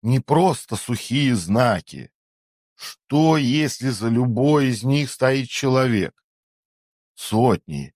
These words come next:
и даже тысячи людей. Каждый скупой доклад говорит о людях, их нуждах, потребностях, потерях. Но где эти люди?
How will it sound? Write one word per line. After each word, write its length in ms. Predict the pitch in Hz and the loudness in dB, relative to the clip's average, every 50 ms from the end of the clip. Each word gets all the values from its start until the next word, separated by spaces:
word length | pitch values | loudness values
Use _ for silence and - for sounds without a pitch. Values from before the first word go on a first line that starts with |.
| _ _ _ _ | _ _ _ _
и 120 | 82 95 | -2 0
даже 380 | 92 113 113 117 110 107 135 127 | 2 2 2 2 2 0 -2 -6
тысячи 800 | - - - 170 180 175 160 135 - - 123 107 - - 113 | -4 -2 0 0 0 0 -2 -4 -6 -6 -6 -6 -4 -2 0
людей. 680 | 107 95 95 98 95 85 87 90 82 78 73 64 - - _ _ _ _ _ _ _ _ _ _ _ _ _ _ _ _ _ | 0 2 2 2 0 0 -2 -2 -2 -4 -6 -8 -14 -20 _ _ _ _ _ _ _ _ _ _ _ _ _ _ _ _ _
Каждый 560 | - 113 117 127 123 113 95 85 87 107 101 | 0 2 4 4 4 2 0 -2 -4 -4 -4
скупой 560 | - - - 101 92 - - 113 127 135 123 | -4 -6 -10 -10 -10 -6 -2 0 0 0 2
доклад 560 | 92 107 104 - - 101 110 123 131 120 104 | 2 0 -2 0 0 0 2 2 2 2 0
говорит 560 | 95 107 107 104 101 101 101 113 131 120 - | 0 0 2 2 2 2 2 0 0 0 0
о 80 | 107 104 | 0 0
людях, 600 | 107 110 127 135 143 139 110 98 92 82 - - _ _ _ _ | 2 2 2 2 0 0 -2 -4 -6 -6 -8 -14 _ _ _ _
их 260 | - 107 107 104 - 95 | -2 -2 -2 0 0 0
нуждах, 600 | 92 95 104 120 131 123 95 90 110 98 - - | 2 2 4 4 2 2 0 0 -2 -2 -2 -2
потребностях, 960 | 98 95 - - 95 104 127 135 117 101 104 104 95 - - - 90 80 - | -4 -4 -2 -2 0 0 0 0 0 0 0 -2 -2 -2 -4 -6 -8 -6 -4
потерях. 720 | - 95 90 - - 113 123 127 120 107 101 90 - - _ _ _ _ _ _ _ _ _ _ _ - | -4 -4 -4 -2 -2 -2 -2 0 0 0 -2 -2 -4 -10 _ _ _ _ _ _ _ _ _ _ _ -2
Но 380 | 90 101 101 107 104 98 87 - _ _ _ _ _ _ _ _ - | 0 2 4 4 2 2 0 -4 _ _ _ _ _ _ _ _ -14
где 560 | 85 87 95 - - 101 127 143 165 151 131 | -12 -10 -10 -8 -6 -4 -4 -2 -2 -2 -2
эти 420 | 110 110 123 139 131 123 - - 107 | 0 2 2 0 0 -2 -4 -2 0
люди? 800 | 101 95 98 110 123 135 131 120 95 85 87 80 76 - - | 2 2 4 4 4 4 2 2 0 -2 -6 -8 -10 -10 -14